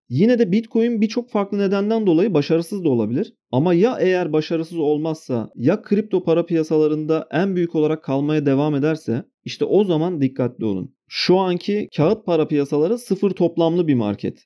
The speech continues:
Verilen borç kadar para yaratılıyor. Fakat binlerce yıldır bildiğimiz gibi bu piyasada yalnızca en anlamlısı, en likiti, en taşınabilir ve en takas edilebilir olanı, en sansürsüzü ve değer kayıplarına karşı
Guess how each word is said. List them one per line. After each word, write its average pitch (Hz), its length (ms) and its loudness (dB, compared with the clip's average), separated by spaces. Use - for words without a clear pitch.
Verilen 185 580 2
borç 226 240 2
kadar 208 300 -2
para 170 200 0
yaratılıyor. 110 600 -2
Fakat 190 460 0
binlerce 190 500 4
yıldır 180 400 2
bildiğimiz 175 520 0
gibi 160 420 -2
bu 185 220 0
piyasada 214 500 2
yalnızca 202 840 -2
en 226 180 0
anlamlısı, 127 1040 0
en 208 280 2
likiti, 117 500 0
en 208 220 2
taşınabilir 190 640 0
ve 175 160 0
en 185 220 0
takas 180 340 -6
edilebilir 160 380 -2
olanı, 117 540 0
en 202 200 2
sansürsüzü 151 960 -2
ve 147 200 0
değer 202 320 2
kayıplarına 214 560 -2
karşı 214 340 -4